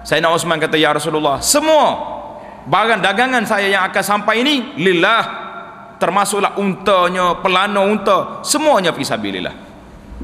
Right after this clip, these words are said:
Nabi kita naik mimbar, Nabi mengatakan, "Ma darra Osman, ma fa'ala ba'dal yaum."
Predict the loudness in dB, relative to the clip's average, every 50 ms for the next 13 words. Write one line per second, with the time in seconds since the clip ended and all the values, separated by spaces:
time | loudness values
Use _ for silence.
0 | -14 -14 -16 -18 -20 -20 -20 -20 -20 -20 -20 -20 -20 -20 -20 -20 -20 -20 -20 -20
1 | -16 -4 0 2 2 4 4 2 2 2 2 2 2 2 2 0 0 -2 -2 -4
2 | 0 0 2 2 2 0 -2 -6 -6 -4 -2 -2 -2 -2 -2 -2 -2 0 -2 -2
3 | -2 -2 -2 -2 -2 -2 -2 -2 0 2 2 4 4 4 4 4 4 2 2 2
4 | 2 2 2 0 0 0 -2 -2 0 2 4 4 4 2 2 -2 -6 -8 -12 -14
5 | -12 -8 -2 0 0 0 2 2 0 0 0 0 -2 -4 -2 -2 -2 0 2 2
6 | 2 2 0